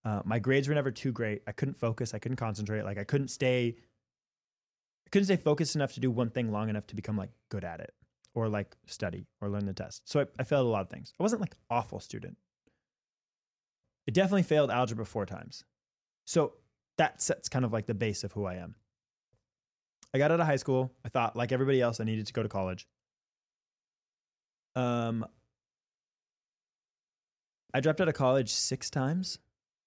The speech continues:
Like, I kept dropping out and I kept dropping out and I kept dropping out. And, um, then one day it finally stuck and I never went back. <laughs> Most people are like, "And it finally stuck and I got through college," but I just gave up.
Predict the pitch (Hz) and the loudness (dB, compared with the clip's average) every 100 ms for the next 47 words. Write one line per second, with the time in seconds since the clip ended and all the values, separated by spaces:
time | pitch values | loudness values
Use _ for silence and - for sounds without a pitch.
0 | _ - 120 117 - 139 - 131 120 117 | _ -6 -2 -2 -2 -2 0 0 0 -2
1 | 101 - 101 98 131 - 127 - 110 98 | -4 -6 -8 -6 -6 -2 -2 -2 -4 -6
2 | - 95 - 120 - 120 - 110 98 98 | -8 -10 -8 -8 -4 -4 -2 -4 -6 -8
3 | _ _ _ _ - 123 120 113 104 95 | _ _ _ _ -6 -2 -2 -2 -2 -4
4 | 92 - _ _ _ - 117 117 143 139 | -6 -12 _ _ _ -10 -4 0 2 2
5 | 131 123 - _ _ _ _ - 127 139 | 2 -2 -4 _ _ _ _ -6 -2 2
6 | 139 131 123 117 104 - 113 131 120 113 | 2 4 4 2 -2 -6 -4 -2 0 -2
7 | 107 - 107 - - _ _ _ 120 113 | -4 -6 -6 -8 -20 _ _ _ -2 0
8 | 107 104 104 95 - - _ - - - | -2 -2 -2 -4 -8 -12 _ -16 -16 -16
9 | - - - 202 - 143 - 151 151 147 | -20 -20 -16 -4 2 2 4 2 4 4
10 | 131 127 - - 202 190 185 185 156 131 | 4 0 -6 2 4 6 6 6 4 4
11 | 135 131 139 131 120 110 - - - 147 | 4 2 2 2 2 0 -8 -20 -2 2
12 | 175 170 139 120 104 - | 4 4 2 0 0 -6